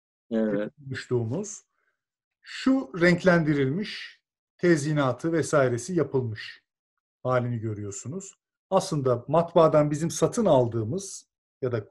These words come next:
Speaker 2: insanların satın aldığı hali bu. Bunu da özellikle
Speaker 1: Evet, tereki defterinde şeyler de var. E, dediğim gibi, e, satılmayan, e,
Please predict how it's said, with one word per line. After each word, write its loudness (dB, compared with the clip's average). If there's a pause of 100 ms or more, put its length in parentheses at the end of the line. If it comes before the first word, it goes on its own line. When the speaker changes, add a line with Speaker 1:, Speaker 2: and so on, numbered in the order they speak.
Speaker 2:
insanların -2
satın -4
aldığı 0
hali 2
bu. 0 (1080)
Bunu -6
da -2
özellikle 2
Speaker 1:
Evet, -2
tereki 6
defterinde 2
şeyler 0
de -2
var. 0
E, -2
dediğim 2
gibi, 2
e, 0
satılmayan, 2
e, 0